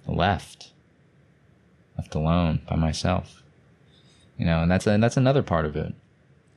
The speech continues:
Uh, <laughs> I think that's when I got pretty good at being alone.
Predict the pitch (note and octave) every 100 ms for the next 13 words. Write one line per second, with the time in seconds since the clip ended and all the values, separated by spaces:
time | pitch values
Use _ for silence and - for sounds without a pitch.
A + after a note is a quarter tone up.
0 | - F2 F2 F2+ F2 F2+ F2+ F2+ - E2
1 | D#2+ - - - - - _ _ _ -
2 | G#2 A2+ - - F2 G2+ G#2 G2+ - G2
3 | F#2+ F#2+ F#2+ F#2+ - F#2 F#2 F#2 - G2+
4 | F#2+ - G#2+ F#2+ D#2+ - E2+ D#2+ D#2+ F2
5 | F2+ E2 F#2 G#2